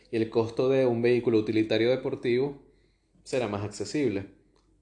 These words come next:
Y al final, el mundo aceptará la idea de un vuelo urbano eléctrico. Y esto es verdad, porque siempre que, que aparece un nuevo invento,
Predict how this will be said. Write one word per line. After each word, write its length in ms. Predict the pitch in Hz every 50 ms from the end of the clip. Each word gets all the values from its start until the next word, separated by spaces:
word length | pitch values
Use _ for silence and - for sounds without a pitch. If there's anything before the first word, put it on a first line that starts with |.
| _ _ _ _ _ -
Y 80 | 123
al 80 | 120 117
final, 380 | - 143 139 139 147 156 165 160
el 80 | 139 123
mundo 200 | 117 113 110 113
aceptará 360 | 110 - 139 139 127 113 113
la 140 | 110 117 120
idea 340 | 131 135 143 143 139 143 147
de 180 | 147 127 120
un 140 | 117 120 117
vuelo 400 | 113 117 120 120 123 135 139 139 -
urbano 460 | 123 110 110 107 110 117 120 127 139 -
eléctrico. 580 | 110 107 104 101 - 95 95 - 95 92 - _ _ _ _ -
Y 40 | 165
esto 120 | 160 240
es 80 | 233 208
verdad, 240 | 226 226 214 147 120
porque 200 | 131 - 131 123
siempre 380 | - - 143 135 139 170 180 -
que, 240 | 202 170 143 - -
que 60 | 135
aparece 260 | 127 135 123 120 -
un 60 | 160
nuevo 160 | 160 165 175 175
invento, 600 | 165 165 165 175 185 185 185 196 202 202 -